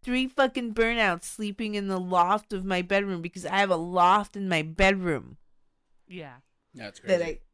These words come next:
Speaker 1: and that I
Speaker 2: But
Speaker 1: know you're not gonna come in here and check on me at any point.
Speaker 2: I, I totally agree, but it's like the parents haven't really been deserving of respect.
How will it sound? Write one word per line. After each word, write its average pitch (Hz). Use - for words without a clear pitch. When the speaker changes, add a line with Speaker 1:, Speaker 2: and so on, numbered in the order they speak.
Speaker 1:
and 175
that 160
I 180
Speaker 2:
But 185
Speaker 1:
know 196
you're 202
not 185
gonna 175
come 180
in 180
here 175
and 165
check 175
on 175
me 160
at 160
any 208
point. -
Speaker 2:
I, 269
I 247
totally 220
agree, 165
but 226
it's -
like 320
the 285
parents 359
haven't 247
really 233
been 180
deserving 165
of 143
respect. -